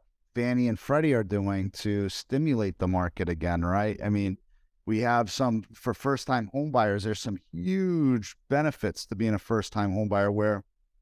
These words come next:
I, again, I don't have the slide, so those of you listening, don't worry, I don't have anything to show here, but, uh, when you were doing conventional loans forever, for as long as I've been doing 'em, there was always fico hits, right? There were always these fico hits if you were under a seven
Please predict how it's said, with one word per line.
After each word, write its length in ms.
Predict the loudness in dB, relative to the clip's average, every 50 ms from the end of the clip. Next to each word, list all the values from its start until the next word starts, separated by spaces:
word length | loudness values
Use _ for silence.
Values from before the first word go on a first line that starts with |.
| _ _ _ _ _ _ -4
I, 100 | -2 -2
again, 240 | 0 2 2 2 2
I 80 | 2
don't 140 | 2 2 0
have 100 | 0 -2
the 80 | -4 -6
slide, 400 | -6 -2 0 2 2 2 0 -2
so 300 | -2 -2 -2 -2 -4 -6 _ -20 -20 _ _ _ -2
those 220 | 0 0 0 0
of 100 | 0 0
you 120 | 0 0 0
listening, 460 | 0 0 0 0 0 0 2 2 2
don't 180 | 0 0 2
worry, 180 | 2 2 2 2
I 60 | 0
don't 120 | 0 0 0
have 160 | 0 0 0
anything 300 | 0 0 -2 -2 -2 -2
to 60 | -4
show 260 | -2 -2 0 0 2
here, 180 | 2 2 0 0
but, 260 | 0 0 0 0 0 _ _ _ _ _ _ _ _ -4
uh, 280 | -2 0 0 0 0
when 220 | -2 -2 -2 0 2
you 100 | 2 2
were 80 | 2
doing 220 | 2 2 0 0 0
conventional 540 | -2 -2 0 0 0 0 0 -2 -4 -2 0
loans 580 | 0 0 2 0 0 -2 -2 -4 -8 -12 -16 _ _ _ _ _ _ _ _ _ _ _ _ _ _ _ _ _ _
forever, 440 | 0 2 4 4 4 2 2 0 -4
for 220 | -2 0 0 0
as 100 | 0 2
long 180 | 2 2 2 2
as 100 | 2 2
I've 180 | 2 2 2 0
been 120 | -2 -2
doing 280 | -2 -2 -2 -2 -2 -2
'em, 180 | -2 -4 -4 -6 _ _ _ _ _ _ _ _
there 100 | 2 2
was 160 | 4 4 4 4
always 300 | 4 4 4 2 0 -2 -2 2
fico 400 | 2 2 2 2 0 0 -2 -2
hits, 420 | -4 -6 -8 -8 -8 -8 -8 -6
right? 360 | -4 -2 0 0 0 -2 -4 -4
There 140 | -2 0 2
were 120 | 2 0 0
always 440 | 0 0 2 4 4 4 2 2 2
these 220 | 0 0 0 -2
fico 460 | -4 0 2 2 2 2 2 0 0
hits 300 | 2 0 -2 -2 -2 -4
if 160 | -6 -4 -2 -2
you 100 | 0 0
were 120 | 2 2
under 260 | 0 0 0 0 0
a 60 | -2
seven 380 | -2 -2 0 0 2 2 0